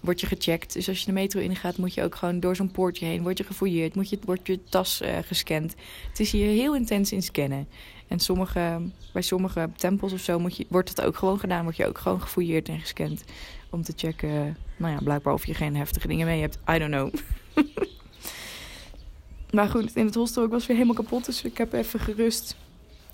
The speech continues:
Rust genomen. En toen, ehm, wilden we 's avonds naar een lichtshow gaan, want, eh, Will, de Engelse jongen, die zei: "Ja, bij de grootste tempel, de Aksherdam tempel, hebben ze een lichtshow."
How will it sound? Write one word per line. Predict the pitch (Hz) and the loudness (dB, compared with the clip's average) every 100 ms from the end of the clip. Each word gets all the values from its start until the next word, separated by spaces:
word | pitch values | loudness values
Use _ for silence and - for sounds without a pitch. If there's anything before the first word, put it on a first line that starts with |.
| - | -4
Rust | 208 226 | -2 0
genomen. | - 220 202 196 202 - - - - - - - - - - - - | 2 2 2 -2 -6 -12 -18 -20 -20 -20 -20 -20 -18 -16 -16 -18 -6
En | 208 | -2
toen, | 202 214 208 | 0 4 4
ehm, | 202 196 190 190 202 | 4 2 2 0 -2
wilden | 190 196 185 | 2 2 2
we | |
's | - | 2
avonds | 196 190 185 | 2 2 0
naar | 180 | -2
een | 180 | 0
lichtshow | 190 - - 175 | 0 0 0 0
gaan, | - 170 | 0 0
want, | 170 170 160 | 0 0 0
eh, | 165 160 160 160 160 - | 0 0 0 -2 -4 -4
Will, | 165 175 165 | 4 6 6
de | 156 | 4
Engelse | - 165 170 165 | 0 0 0 0
jongen, | 165 156 | 0 0
die | 156 | -2
zei: | 151 151 151 | 0 0 0
"Ja, | 175 202 190 - - - - - | -2 -2 -4 -8 -16 -16 -18 -6
bij | - | -2
de | 185 | 0
grootste | 180 - 214 - | 0 0 0 -2
tempel, | 202 196 196 180 175 170 | -2 0 2 2 0 0
de | 190 | -2
Aksherdam | 185 - 190 175 170 165 | -2 -2 0 2 0 0
tempel, | - 170 165 | -2 -2 0
hebben | 160 156 | -2 0
ze | 160 | 0
een | 156 | 0
lichtshow." | 202 - - 175 185 | -2 0 2 2 0